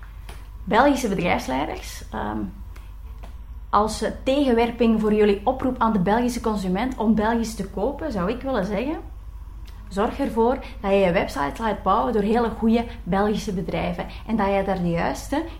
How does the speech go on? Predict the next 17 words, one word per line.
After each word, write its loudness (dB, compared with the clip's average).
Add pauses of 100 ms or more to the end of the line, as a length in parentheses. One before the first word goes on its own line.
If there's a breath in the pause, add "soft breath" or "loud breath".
usability 2 (160 loud breath)
en 2
conversieoptimalisatiespecialisten -2
voor -2
inschakelt. -6 (220 loud breath)
Want -2
samen 2 (380 loud breath)
kunnen 0
wij 2
er -4
absoluut 0
voor 2
zorgen -2 (200 loud breath)
dat 2
onze 0
Belgische 0
consument -2